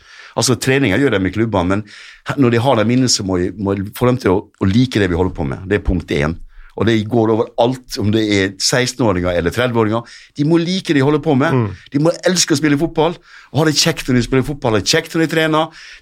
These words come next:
Speaker 1: Det er go-, vi har det kjekt for at vi skal ut og spille på store arenaer og ha det kjempekjekt.
Speaker 2: Mm.
Speaker 1: Og, og det er bare noen få mennesker som får lov til å gjøre det. Og, og, og det, jeg tenkte ofte på det på, på,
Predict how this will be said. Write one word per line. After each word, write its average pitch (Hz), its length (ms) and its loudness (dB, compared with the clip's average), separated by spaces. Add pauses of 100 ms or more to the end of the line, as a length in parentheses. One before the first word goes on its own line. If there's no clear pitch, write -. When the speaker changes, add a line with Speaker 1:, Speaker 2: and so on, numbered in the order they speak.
Speaker 1:
Det 104 80 0
er 107 80 -2
go-, 175 160 -8
vi 131 160 4
har 147 160 4
det 123 60 2 (100)
kjekt 143 240 -2
for 127 80 4
at 120 160 0
vi 117 80 0
skal 156 160 0
ut 123 300 2
og 101 180 0 (320)
spille 147 300 2
på 120 100 0
store 143 320 4
arenaer 113 300 2
og 95 80 2
ha 110 100 2
det 107 80 0
kjempekjekt. 113 640 -2 (100)
Speaker 2:
Mm. 110 140 2 (260)
Speaker 1:
Og, 143 220 -2
og - 80 -10
det 156 80 2
er 143 80 2
bare 151 100 2
noen 143 140 2
få 156 320 2
mennesker 139 400 0
som - 100 -10
får 113 140 2
lov 98 240 0
til 95 100 2
å - 60 4
gjøre 95 240 2
det. 117 100 -2 (560)
Og, 117 160 -6
og, 127 240 -12
og 123 240 -4
det, 143 160 -2
jeg 139 140 -2
tenkte 156 260 -2
ofte 143 160 -6
på 131 140 2
det 104 100 -2
på, 101 140 0 (100)
på, 98 140 0